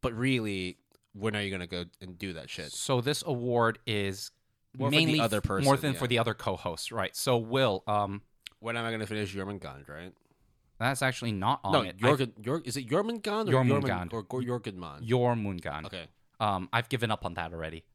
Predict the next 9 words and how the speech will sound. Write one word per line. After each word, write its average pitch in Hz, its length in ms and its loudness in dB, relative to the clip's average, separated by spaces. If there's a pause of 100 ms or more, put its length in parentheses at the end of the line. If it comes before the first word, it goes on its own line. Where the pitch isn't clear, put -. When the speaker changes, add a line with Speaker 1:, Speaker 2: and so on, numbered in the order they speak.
Speaker 1:
Oh, 101 60 -4
Speaker 2:
Um, 95 140 -2
Speaker 1:
wow, 76 160 -6
okay. 85 160 -10 (300)
Speaker 2:
so, 104 420 0
uh, 104 280 2 (880)
my 113 160 4
runner-up 127 560 4
is, 104 400 -2